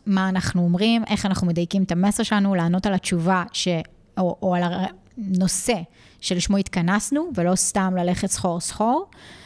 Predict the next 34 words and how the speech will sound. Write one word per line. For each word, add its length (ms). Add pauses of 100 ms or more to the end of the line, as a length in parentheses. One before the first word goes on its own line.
(220)
אמ, 60 (840)
וגם 400
אולי 460 (220)
בסוף 760
הראיון, 680 (500)
אה, 200
אם 160
זה 140
ראיון, 580 (360)
אה, 40 (440)
זה 100
לא 60
תמיד 220
זה 80
ראיון, 400
לפעמים 300
זה, 120 (220)
זה 100
פשוט 300
אייטם, 360 (240)
לפעמים 280
זה 140
זה, 100 (640)
אז, 280
אה, 160
לדעת 440
איך 220
אתה, 600 (1300)
איך 120
אתה 120
משמר 340
את 80
הקשר 340
עם, 120